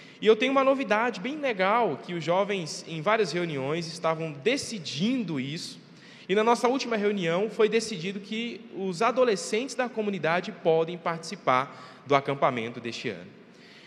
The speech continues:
Então, você que tem aí o seu filho adolescente, convide ele, né? É, explique a situação, fale que a sec está disponibilizando essa oportunidade para que ele venha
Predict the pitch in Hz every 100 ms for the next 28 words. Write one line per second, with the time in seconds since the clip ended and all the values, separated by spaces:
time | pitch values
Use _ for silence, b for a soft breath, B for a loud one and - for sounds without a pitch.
0 | B - 147 143 190 196 170 160 160 147
1 | 139 165 143 - 127 - - 160 202 196
2 | 165 143 131 143 160 - B B 185 214
3 | 185 185 254 233 233 233 240 208 - -
4 | 127 143 202 220 B B B - 151 156
5 | - 196 233 220 196 180 156 - 165 180
6 | 175 180 180 - 170 156 170 170 170 -
7 | 170 - 170 170 156 131 143 147 165 156
8 | 160 151 170 160 127 131 131 139 135 139
9 | 143 123 113 120